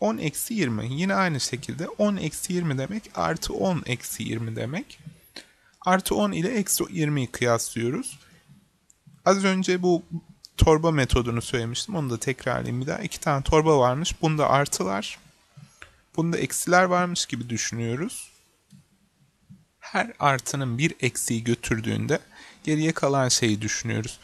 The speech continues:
Burada on tane artı var, on tane eksiği götürür. Geriye burada on tane eksi kalacak. Çünkü yirminin içerisindeki on tane eksiği burası götürdü. On tane eksi kaldı. Eksi on. Diğer metodu da altındakini de söyleyeyim.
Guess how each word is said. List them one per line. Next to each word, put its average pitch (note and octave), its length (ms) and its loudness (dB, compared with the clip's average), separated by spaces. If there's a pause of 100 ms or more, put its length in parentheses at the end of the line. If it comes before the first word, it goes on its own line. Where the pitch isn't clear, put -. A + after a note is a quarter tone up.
(280)
Burada D#3 220 4
on F3 240 4
tane A#2 300 4
artı A2+ 320 0
var, F3 200 4
on F#3+ 200 4
tane C#3 320 0
eksiği C3 340 -2
götürür. G#2+ 480 -2 (300)
Geriye E3 400 2
burada E3+ 320 2 (520)
on F#3+ 220 4
tane C#3+ 300 6
eksi - 300 -4
kalacak. A2 540 -4 (960)
Çünkü C#3 320 -4
yirminin D#3 380 4
içerisindeki A#2 600 0
on D3+ 220 0
tane A#2 280 0
eksiği A2+ 400 -4
burası B2+ 340 -4
götürdü. B2+ 460 0
On E3+ 280 -2
tane A#2+ 300 -4
eksi - 260 -6
kaldı. A2+ 300 -2
Eksi - 380 -6
on. A#2+ 160 0 (1400)
Diğer A3+ 260 0
metodu D3 420 -2
da C#3 120 4
altındakini B2+ 600 -2
de A#2 60 0
söyleyeyim. C3 420 -4